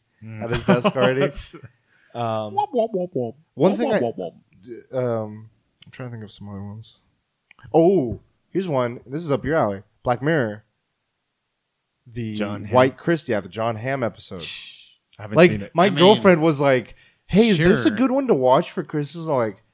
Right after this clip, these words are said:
Speaker 2: "I mean, it's not happy." <clears throat> She's like, "Oh, is it like the one, uh, your friend says is, like, really good and happy?" I'm like, "It is good. It's not happy."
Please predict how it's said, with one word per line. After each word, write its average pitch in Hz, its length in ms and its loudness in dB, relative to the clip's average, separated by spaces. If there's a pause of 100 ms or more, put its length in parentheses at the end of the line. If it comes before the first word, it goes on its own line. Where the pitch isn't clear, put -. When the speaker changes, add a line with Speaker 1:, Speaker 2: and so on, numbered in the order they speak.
(280)
Speaker 2:
"I 117 80 -6
mean, 139 260 -4
it's 131 180 -8
not 175 160 0
happy." 226 540 0
<clears throat> 190 100 -6
She's 175 260 0
like, 165 300 2
"Oh, 196 100 4
is 180 140 2
it 180 80 -4
like 190 160 -4
the 202 80 -2
one, 185 420 -4
uh, 147 140 2
your 143 180 -4
friend 165 280 -6
says 156 200 -4
is, 139 140 -8
like, 131 140 -4
really 143 200 -4
good 160 380 -6
and 131 100 -12
happy?" 151 300 -8
I'm 165 100 -4
like, 127 140 -2
"It 147 120 0
is 208 180 2
good. 190 340 0
It's - 280 -12
not 123 180 -2
happy." 104 260 -14